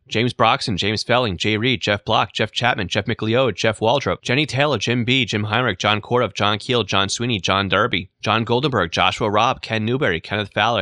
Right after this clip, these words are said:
Kevin Zwicky, Lenny Bauer, Les Stevenson, Lloyd R, Luke Hartnett, Mark Beebe, Michael Gorman, Michael Kroger, Michael Meadows, Mike Lopez, Mike Piltz, Nicholas Stenger, Paul Bowling, Paul Teal, Randy Young, Raymond Hill, Rich Palmieri, Ronnie Box, Scott Lefgren, Terry Wright, Thomas Jampino, Todd Glendy, and William Arcand.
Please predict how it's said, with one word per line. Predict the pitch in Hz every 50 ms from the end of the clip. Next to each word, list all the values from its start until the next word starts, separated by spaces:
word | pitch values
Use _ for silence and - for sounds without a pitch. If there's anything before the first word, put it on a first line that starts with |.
| -
Kevin | - - 110 127 127
Zwicky, | 110 107 120 131 - - 101 95
Lenny | 92 98 104 131 143
Bauer, | 127 123 120 135 139 101 90
Les | 95 95 95 113 -
Stevenson, | - - 117 123 127 131 120 - - 85 85
Lloyd | 92 98 117 123
R, | 113 - 101 117 110 85 - -
Luke | 151 151 -
Hartnett, | 123 127 160 - 110 104 - -
Mark | 113 117 143 156 -
Beebe, | - 151 170 202 190
Michael | 127 98 98 - - 117
Gorman, | 107 101 117 120 139 139 98 85 85
Michael | - 101 117 - 175 151
Kroger, | - - 151 156 170 180 117
Michael | 98 101 104 - 123
Meadows, | 110 104 117 131 113 95
Mike | - 101 107 123 120
Lopez, | 113 113 139 - 127 87 - -
Mike | 92 98 123 -
Piltz, | - - 135 139 - - -
Nicholas | 107 110 - 135 123 -
Stenger, | - - 107 117 127 101
Paul | - - - 120 123 113
Bowling, | 113 110 123 135 113 87 90 95
Paul | - 139 156 156
Teal, | - - 165 170 156 -
Randy | 107 104 104 107 104 117
Young, | 117 123 135 147 165 127 90
Raymond | 143 120 107 110 120 131 127 113
Hill, | 117 127 135 123 101
Rich | 95 107 120 - -
Palmieri, | - 123 120 120 120 120 139 139 104 - 92
Ronnie | - 104 110 123 123
Box, | 110 127 131 151 147 - -
Scott | - - 113 113 82
Lefgren, | 120 131 139 - 151 123 101 90 -
Terry | - 117 120 117
Wright, | 117 127 135 123 - -
Thomas | - 120 123 131 123 -
Jampino, | - 135 123 110 127 151 151 143 110 90 85 90
Todd | - 123 127 127 123
Glendy, | 123 127 131 147 165 175 185 - -
and | 95 90
William | 87 92 98 107 127 147
Arcand. | - 120 127 - - 117 90 80 - 78